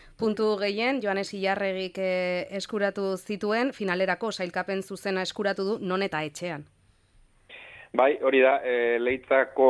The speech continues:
Speaker 2: bertsolaria dugu Joanes Ilarregi, eta atzo, ba, Leitzan aritu zen, bere herrian, eh, hori ere uste dut, eh, a, bukaerako agurrean nabarmendu zuela,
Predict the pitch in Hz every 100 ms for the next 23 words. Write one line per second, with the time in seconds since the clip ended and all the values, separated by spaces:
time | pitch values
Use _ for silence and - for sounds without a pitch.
0 | 127 127 127 127 127 123 139 131 131 127
1 | 120 120 123 123 123 123 120 123 127 135
2 | 143 185 - 110 - 117 110 104 98 98
3 | 104 - 104 101 101 107 110 151 165 117
4 | 107 107 117 151 196 208 113 101 98 101
5 | 101 107 107 107 - 120 104 101 98 92
6 | 95 98 92 101 120 117 117 113 117 120
7 | 113 107 110 113 110 107 113 110 120